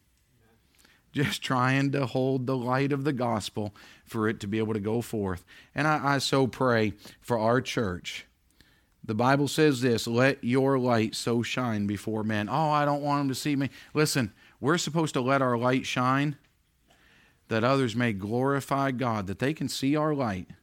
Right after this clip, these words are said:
and glorify our Father which is in heaven. Do you know your good works are supposed to be seen by people? That's not, and it's not for the purpose to glorify you. People are supposed to be able to see you doing right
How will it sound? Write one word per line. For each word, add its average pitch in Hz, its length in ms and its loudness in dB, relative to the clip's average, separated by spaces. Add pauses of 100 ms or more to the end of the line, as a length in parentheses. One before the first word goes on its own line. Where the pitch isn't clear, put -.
(920)
and 104 220 -2
glorify 110 520 -2
our 107 140 -2
Father 110 360 -4
which 98 180 -6
is 95 120 -6
in 98 80 -6
heaven. 101 240 -6 (200)
Do 147 60 -6
you 170 60 0
know 180 100 0
your 156 200 2
good 139 200 -2
works 139 320 -2
are 135 60 -4
supposed 123 320 -4
to 117 60 -6
be 123 100 -2
seen 131 340 -2
by 135 140 -2
people? 139 400 -6 (1400)
That's 131 240 -2
not, 165 200 4
and 135 100 0
it's 123 160 0
not 143 200 4
for 170 80 2
the 170 80 2
purpose 196 420 0
to 151 80 -2
glorify 143 480 4
you. 143 320 4 (440)
People 165 280 0
are 151 60 2
supposed - 580 0
to 147 80 0
be 127 220 2
able 117 200 0
to 113 120 -4
see 131 220 0
you 110 300 0
doing 104 420 0
right 101 420 0